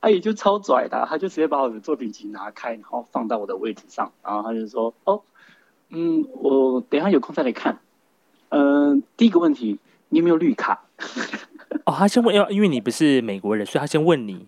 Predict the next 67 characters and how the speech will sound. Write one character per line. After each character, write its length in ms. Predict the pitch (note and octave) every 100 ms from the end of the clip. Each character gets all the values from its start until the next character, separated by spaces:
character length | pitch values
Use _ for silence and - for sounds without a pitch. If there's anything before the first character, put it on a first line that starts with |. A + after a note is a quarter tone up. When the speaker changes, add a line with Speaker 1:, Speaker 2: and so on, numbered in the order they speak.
| _
Speaker 2:
你 100 | C3+
有 80 | C#3
没 80 | C3+
有 40 |
绿 140 | C3+
卡？ 400 | A2+ - - - _
Speaker 1:
对， 160 | D3 C3+
对， 260 | C3 B2+
对， 0 |
对， 140 | A#2+ A#2+
对。 80 | C3+
Speaker 2:
哦， 260 | D#3+ E3 -
Speaker 1:
然 180 | B2 B2
后 80 |
我 60 | A#2+
就 140 | B2+
说， 500 | A#2+ B2 A#2+ B2 C3
Speaker 2:
嘿。 80 | C3+ -
Speaker 1:
我 100 | C3
就 140 | C3+
说 120 | C3+
我 140 | C3 A2+
没 100 | A2+
有 120 | A#2
绿 180 | G#2+ G#2
卡 220 | - -
这 80 | -
样 100 | A#3
子。 40 | - - - - -
她 100 | -
说 140 | C#3+ D3
：“哦， 640 | - D3+ D3+ D4+ D3+ -
嗯， 460 | - D3 D3 D4 A#3 -
很 120 | - C#3
抱 160 | D#3
歉， 180 | C#3+ D#3
我 60 | C3
们 100 | A#2+
没 100 | C3+
有 60 |
办 140 | C3+ C3
法 220 | A2+ - B2
hire 160 | A2+
你。” 220 | - - - - - - - - - -
<laughs> 360 | - _ - -
Speaker 2:
哦， 400 | - G3+ A#3 F#3+ G#3 -
所 160 | - D#4+
以 60 | G3
这 160 | - C#4
个， 120 | -
这 160 | - C#4+
会 140 | C#4
是 180 | A3+ A3+
一 60 |
个 140 | F#3+ D3+
问 240 | D#3 E3+
题 280 | C#3+ - F#2+
哦。 280 | F3+ F3 - - _ _ _ _ _ - _ _ _ _ _ _ -
Speaker 1:
呃， 520 | - D#4+ D4 D4 C#4+ D4
因 100 | F#4+
为 100 | G4
对 220 | - -
于 80 | D4
他 140 | C#4 C#4+
们 140 | -
来 100 | G#2+
讲， 340 | - G2 F2